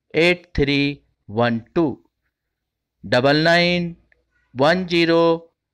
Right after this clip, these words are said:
फ़ोर वन एट थ्री वन टू। आप हमारे चैनल पर भी दिए गए नंबरों पर भी संपर्क कर सकते हैं।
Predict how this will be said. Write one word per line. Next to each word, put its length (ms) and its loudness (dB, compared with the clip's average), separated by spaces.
फ़ोर 300 2
वन 460 0
एट 380 0
थ्री 520 -2
वन 340 0
टू। 520 -2
आप 240 2
हमारे 320 2
चैनल 400 0
पर 220 0
भी 400 -2
दिए 300 2
गए 180 2
नंबरों 380 0
पर 200 0
भी 240 0
संपर्क 580 -2
कर 180 0
सकते 360 -2
हैं। 280 -2